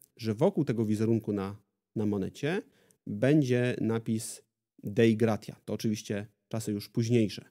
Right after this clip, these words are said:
Kiedy to? Dostawaliśmy informację po samej lekturze, oczywiście o ile umieliśmy czytać, po samej lekturze napisu na, y, na tej monecie, że dany władca jest władcą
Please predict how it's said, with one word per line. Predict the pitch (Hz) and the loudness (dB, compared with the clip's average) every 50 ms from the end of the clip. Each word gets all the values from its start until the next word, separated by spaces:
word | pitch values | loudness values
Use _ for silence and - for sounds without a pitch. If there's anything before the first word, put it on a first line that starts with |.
| _ _ _ _ _ _ | _ _ _ _ _ _
Kiedy | - 180 185 135 113 | 0 2 4 4 2
to? | - - 185 - - 196 254 - _ _ _ _ _ _ _ _ _ _ _ _ _ _ _ _ _ _ _ _ _ _ - | 0 0 -4 -4 -2 -4 -6 -8 _ _ _ _ _ _ _ _ _ _ _ _ _ _ _ _ _ _ _ _ _ _ -16
Dostawaliśmy | - 160 - 113 - - 127 139 143 202 - - 160 | -12 -6 -6 -6 -4 -2 -2 0 0 -2 0 4 4
informację | 151 143 143 135 123 123 156 170 - - - 107 101 98 98 110 - _ _ _ _ _ _ _ _ _ _ _ _ _ - - | 4 6 4 4 2 4 4 2 2 -2 -2 -2 0 0 -2 -6 -10 _ _ _ _ _ _ _ _ _ _ _ _ _ -8 -2
po | - 113 | 0 0
samej | - - 156 160 151 139 | 4 6 6 8 8 8
lekturze, | 127 120 - - 113 101 107 | 6 4 2 0 0 2 2
oczywiście | 104 - 113 107 - - 110 | 0 0 -2 -2 -2 0 2
o | 104 | 4
ile | 117 127 131 | 6 8 8
umieliśmy | 123 117 110 113 107 107 - - - | 8 8 6 4 2 0 -2 -6 -10
czytać, | - - - 107 139 - - - _ _ _ _ _ _ | -10 -10 -8 -8 -8 -8 -10 -14 _ _ _ _ _ _
po | - 123 | -10 -2
samej | - 165 180 160 | 0 2 4 4
lekturze | 139 131 - - 156 147 135 123 120 110 113 - _ _ - | 4 2 2 0 0 2 2 2 0 0 -4 -8 _ _ -2
napisu | - 117 120 117 - 190 226 - - 127 | 0 2 2 2 0 -2 -2 0 0 0
na, | 113 107 101 101 101 104 110 _ _ _ _ - | 0 0 0 -2 -4 -6 -10 _ _ _ _ -10
y, | 120 101 101 98 101 101 | -6 -6 -4 -4 -2 -2
na | 107 98 | -2 -2
tej | 110 104 | -2 0
monecie, | 110 104 95 92 98 - 143 151 185 208 - _ - - _ _ - - | 0 0 -2 -2 -4 -2 -2 -2 -2 -4 -6 _ -20 -20 _ _ -12 -10
że | - 107 104 98 113 117 113 110 | -8 -8 -8 -4 -2 0 0 0
dany | 107 107 104 127 151 175 175 170 156 143 139 135 | 0 0 2 4 4 6 6 8 8 8 6 6
władca | 117 107 107 101 107 107 104 - - - - - 160 175 190 208 214 - _ _ - - | 4 2 -2 0 0 -2 -2 -4 -12 -12 -4 -2 -2 0 0 -2 -4 -8 _ _ -8 -2
jest | 123 117 156 160 - 117 | 4 4 4 4 4 2
władcą | 113 117 117 123 127 - - - 156 165 175 190 | 2 4 4 4 2 -2 -2 0 2 4 4 2